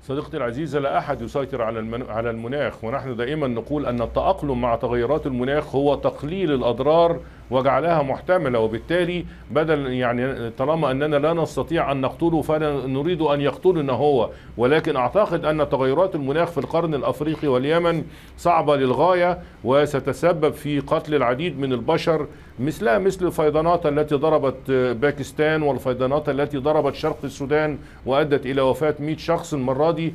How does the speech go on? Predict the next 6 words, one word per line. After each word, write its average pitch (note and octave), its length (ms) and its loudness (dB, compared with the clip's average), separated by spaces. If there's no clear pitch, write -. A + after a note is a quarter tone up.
ربما C3+ 460 2
تكون D#3+ 320 -2
الوفيات C#3+ 500 2
بالملايين C3+ 720 0
إذا D3 380 0
لم D3+ 360 -2